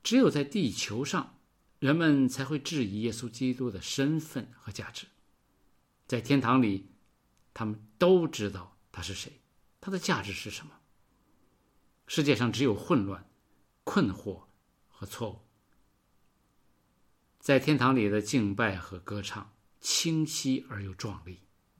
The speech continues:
现在，如果你之前一直在跟我们一起学习启示录第四章和第五章，你就会看到，在第四章的两首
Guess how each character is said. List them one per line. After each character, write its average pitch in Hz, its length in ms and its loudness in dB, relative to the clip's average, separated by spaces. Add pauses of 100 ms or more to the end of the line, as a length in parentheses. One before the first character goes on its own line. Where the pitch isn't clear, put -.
(1900)
现 165 180 4
在， 147 460 4
如 160 220 6
果 156 120 8
你 123 140 8
之 143 140 -2
前 117 640 0
一 131 320 0
直 107 280 -6
在 107 220 -4 (140)
跟 131 240 4
我 107 100 2
们 107 100 0
一 120 40 0
起 113 180 -6
学 120 180 -4
习 113 320 -8
启 113 220 -10
示 131 160 -6
录 117 240 -2 (300)
第 143 160 0
四 127 200 -4
章 117 160 0
和 120 120 -8
第 143 100 0
五 104 140 -2
章， 120 280 -8 (760)
你 131 280 6
就 175 140 2
会 170 100 0
看 185 240 0
到， 117 240 0
在 113 280 -2
第 110 320 -4
四 180 260 0
章 117 260 2
的 101 320 -4 (280)
两 127 340 0
首 - 300 -4